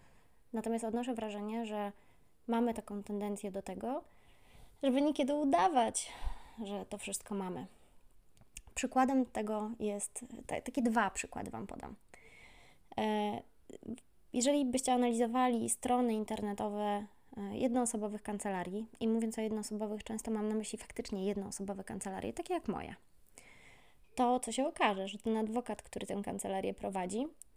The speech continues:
jest w niej, tadam, partnerem zarządzającym. Komu partneruje, nie wiadomo, natomiast, e, używa często tego sformułowania.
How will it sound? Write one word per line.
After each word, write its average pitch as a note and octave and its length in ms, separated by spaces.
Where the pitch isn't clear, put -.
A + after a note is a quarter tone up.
jest G#3+ 300
w G3+ 100
niej, G3 260
tadam, F3 440
partnerem G3 540
zarządzającym. A3 920
Komu D#4 220
partneruje, B3+ 680
nie A3 160
wiadomo, A3 560
natomiast, B3+ 720
e, - 300
używa B3+ 440
często G#3+ 480
tego F#3 240
sformułowania. A3+ 920